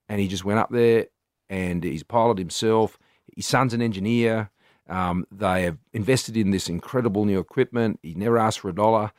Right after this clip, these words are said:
or anything like that. He's investing in his community. He's got his grandson there with me as we're opening the,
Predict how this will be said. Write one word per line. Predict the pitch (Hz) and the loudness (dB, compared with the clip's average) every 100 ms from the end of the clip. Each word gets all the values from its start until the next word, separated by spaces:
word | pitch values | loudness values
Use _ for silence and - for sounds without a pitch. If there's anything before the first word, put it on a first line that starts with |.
| _ _ | _ _
or | 85 | -4
anything | 107 107 | -2 0
like | 101 92 | 0 -2
that. | 101 101 90 | -4 -2 -2
He's | 87 80 | -6 -12
investing | 85 85 113 - 101 | -8 -6 -6 -4 -4
in | 95 | -4
his | - | -6
community. | - 95 107 104 104 98 - _ _ | -6 -2 0 2 0 -2 -8 _ _
He's | 95 92 | -8 -8
got | 92 101 | -2 -4
his | 90 | 0
grandson | 113 113 123 120 110 | 0 2 2 2 2
there | 110 104 | 0 0
with | 101 107 | 0 0
me | 110 107 | 0 0
as | 101 | 0
we're | 92 | 0
opening | 98 110 107 98 | 0 0 0 0
the, | 98 | -2